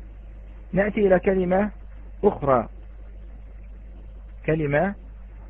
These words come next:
أخرى وهي كلمة ووصى بها إبراهيم بنيه. ووصى بها إبراهيم بنيه،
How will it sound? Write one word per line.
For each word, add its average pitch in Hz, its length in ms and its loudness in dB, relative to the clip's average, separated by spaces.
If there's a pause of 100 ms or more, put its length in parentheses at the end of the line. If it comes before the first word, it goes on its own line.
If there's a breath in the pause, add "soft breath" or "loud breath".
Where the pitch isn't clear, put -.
(140)
أخرى 117 420 2 (920)
وهي 165 300 6
كلمة 196 480 4 (1900)
ووصى 147 920 6
بها 151 680 6
إبراهيم 135 840 2
بنيه. 120 440 2 (1600)
ووصى 160 880 8 (520)
بها 165 640 8
إبراهيم 143 840 4
بنيه، 147 420 2